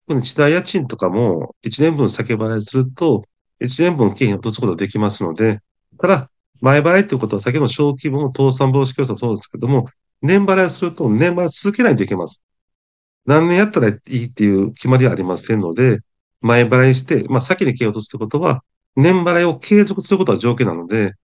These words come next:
コロコロ変えてしまうとダメですので、毎年年末に資金を貯めとくっていうリスクありますけども、えー、今回、イレギュラーで儲かってしまうっていう方は、ちょっと一つ検討してもらってもいいのかなと思います。あとですね、よくあるのがですね、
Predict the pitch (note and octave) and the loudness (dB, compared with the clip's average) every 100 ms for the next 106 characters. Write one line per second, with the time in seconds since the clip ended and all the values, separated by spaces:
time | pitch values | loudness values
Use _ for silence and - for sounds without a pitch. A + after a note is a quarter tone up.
0 | _ G3 F#3+ A#2 G#2+ A#2 A#2 A2 B2 A#2+ | _ -2 0 -2 -2 -4 -4 -6 -4 -2
1 | C3 C#3 A#2 A#2 G2+ - F#2 E2+ C3+ C3 | -2 -2 -2 0 -2 -6 -10 -2 2 2
2 | B2 _ _ _ _ B2 B2+ B2+ A#2+ B2 | 0 _ _ _ _ 0 2 2 2 4
3 | B2 B2+ G#2+ - C#3 A2 F2+ - _ E3 | 4 2 -2 -2 2 2 0 -6 _ -2
4 | F3+ F#3+ E3 F#3 - G#2 A#2+ - G2 G2 | -2 -2 -2 -2 0 0 0 -4 -6 -2
5 | G2 F#2+ - C3+ D3 F3 C3 - _ _ | -4 -4 -4 -2 0 0 0 -2 _ _
6 | _ _ - G#2 - C3 B2+ A2+ F2 G2+ | _ _ 2 2 4 4 4 2 -2 -6
7 | _ _ A#2 C#3+ C3 F2+ A2 A#2+ C3 A2+ | _ _ 0 2 2 0 -2 -2 -4 -4
8 | - F2 D#2+ _ _ _ _ _ D#3+ A3 | -8 -10 -12 _ _ _ _ _ -2 0
9 | G#3 C3+ C3 A2 B2+ - - B2 A2 G#2+ | 0 0 0 0 0 -2 -2 0 0 -2
10 | A2 G#2 F#2+ - F#2+ G2 - G#2 D3 - | 0 0 0 -4 -4 -4 -6 -4 -4 0
11 | B2 G2 E2+ D#2+ D2+ - - _ _ _ | 2 2 -2 -10 -14 -18 -20 _ _ _
12 | _ _ _ _ E3 - C4+ - D#3+ D#3 | _ _ _ _ -6 -2 0 0 0 2
13 | G3+ G#3+ - F#3 E3+ C#3+ B2+ - B2+ A#2+ | 0 2 0 2 4 4 2 0 0 0